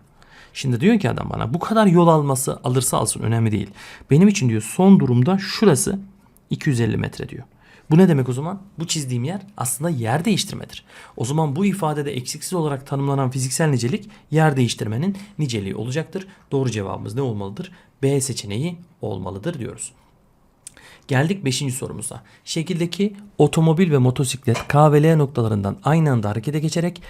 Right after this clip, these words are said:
M noktasında karşılaşıyor. Araçların hızı sabit olduğuna göre grafiklerinden hangileri otomobil ve motosiklete ait olabilir? Şimdi arkadaşlar bu noktaya aynı anda ulaşıyor olabilmeleri için,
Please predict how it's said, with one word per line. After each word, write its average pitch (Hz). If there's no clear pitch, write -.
M 170
noktasında 143
karşılaşıyor. -
Araçların 165
hızı 165
sabit 147
olduğuna 131
göre 101
grafiklerinden 156
hangileri 160
otomobil 160
ve 120
motosiklete 127
ait 147
olabilir? 104
Şimdi -
arkadaşlar -
bu 190
noktaya 175
aynı 190
anda 131
ulaşıyor 127
olabilmeleri 117
için, -